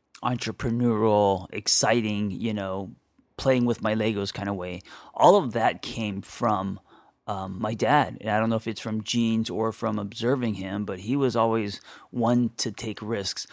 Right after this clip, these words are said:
I think he, him just, you know, making a decision to bring his family to America,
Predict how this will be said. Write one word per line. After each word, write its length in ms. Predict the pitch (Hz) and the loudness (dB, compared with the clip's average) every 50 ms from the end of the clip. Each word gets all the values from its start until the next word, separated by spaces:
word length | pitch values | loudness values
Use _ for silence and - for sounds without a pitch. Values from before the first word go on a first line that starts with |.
| - - - - | -18 -20 -8 -2
I 100 | - - | -2 0
think 240 | 123 143 131 120 - | 2 2 2 2 2
he, 180 | 131 120 - - _ _ _ _ _ | -2 -4 -4 -6 _ _ _ _ _
him 260 | - 113 131 131 123 | -6 -2 0 0 0
just, 260 | 113 120 101 - _ | -2 -4 -6 -6 _
you 80 | 120 113 | -4 -2
know, 120 | 107 107 | -2 0
making 280 | 107 113 110 - 92 107 | -2 -2 -4 -4 -6 -6
a 40 | 104 | -6
decision 560 | 98 98 95 - 127 110 95 107 104 101 92 | -6 -6 -2 -2 -2 -2 -2 -4 -6 -6 -6
to 160 | - - 110 | -6 -8 -8
bring 180 | 104 - 101 107 | -6 -6 -6 -6
his 100 | 107 101 | -6 -4
family 320 | - 117 104 101 101 98 92 | -4 -2 -2 -2 -4 -6 -8
to 200 | - - 123 113 | -6 -4 -2 -2
America, 640 | 104 104 101 127 127 117 107 - 104 92 98 95 | -2 0 2 2 2 0 0 -4 -8 -8 -8 -10